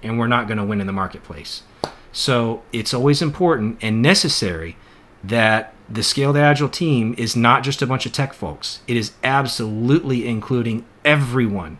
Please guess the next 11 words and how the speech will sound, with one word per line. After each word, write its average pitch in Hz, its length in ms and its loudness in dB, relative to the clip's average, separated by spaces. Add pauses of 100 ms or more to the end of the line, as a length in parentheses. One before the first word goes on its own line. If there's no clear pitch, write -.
(400)
with 120 340 0
a 117 100 -4
stake 120 520 -2 (140)
in 110 160 -4
the 107 80 -4
delivery 110 440 -2
of 104 60 -4
this 104 140 -6
product 98 320 -6
or - 20 -12
service. 82 500 -12